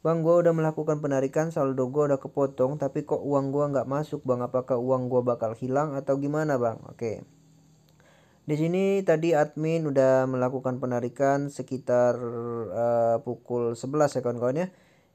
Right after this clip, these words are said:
Di sini itu admin udah melakukan penarikan tiga juta poin, itu senilai dengan tiga ratus ribu rupiah ya kawan-kawan ya. Uangnya belum masuk sampai saat ini kawan-kawan. Uangnya belum masuk ke dana admin ya. Tapi tadi pas admin melakukan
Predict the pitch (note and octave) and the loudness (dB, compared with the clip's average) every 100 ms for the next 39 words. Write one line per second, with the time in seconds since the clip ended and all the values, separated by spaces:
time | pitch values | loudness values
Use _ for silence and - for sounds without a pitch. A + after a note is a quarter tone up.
0 | _ C#3+ D#3 - D3+ D3+ E3 E3+ D3+ D#3+ | _ -2 -2 0 0 2 0 -2 -2 -2
1 | D#3 - E3 D3+ E3 E3 D#3+ D3 C#3 C3+ | -2 0 4 4 2 0 2 2 4 2
2 | B2+ C3+ C3 C3 B2+ D3+ D#3 D#3 C3 C3+ | 2 -2 -2 -2 0 0 -2 -2 0 6
3 | C#3 C3+ C3 - B2+ C#3 C#3+ D3 C#3 - | 8 6 0 0 0 2 2 2 -2 -4
4 | D3+ C3+ B2+ B2+ B2+ B2+ B2 B2 A#2+ A#2 | -2 0 0 0 -2 -4 -6 -2 0 0
5 | - B2 B2 B2 A#2 A2+ A2+ C3+ C#3 C3+ | -2 -8 -8 -6 -6 -6 -4 0 2 2
6 | B2 A#2+ A#2+ B2+ E3+ A3 _ _ _ _ | 0 -2 -2 -2 -2 -4 _ _ _ _
7 | _ _ D3 D3 D3+ D#3 E3+ F#3+ D#3 C#3+ | _ _ -4 2 2 2 2 2 2 2
8 | C3+ B2+ E3 - C3+ C3 B2+ A#2+ A#2 B2 | 2 -2 -2 -4 -2 -2 0 0 0 -4
9 | C3+ B2 A#2 A#2 C3+ E3 - _ _ - | -4 -4 -2 -2 -2 -4 -10 _ _ -4
10 | B2+ C3 D#3 C#3 C3 B2+ A#2+ B2+ B2 B2 | -2 0 0 2 2 0 -2 -6 -4 -2
11 | A#2+ A#2 A2 A2 - C#3 C3+ E3+ - _ | 0 -2 -2 -6 -4 -4 -2 -4 -8 _
12 | _ - C3 F3 F3+ F3+ E3+ E3 D#3 D#3 | _ -2 0 0 -2 0 0 0 -2 -2
13 | D#3+ D#3+ D#3 D3 D3+ | -4 0 0 0 -2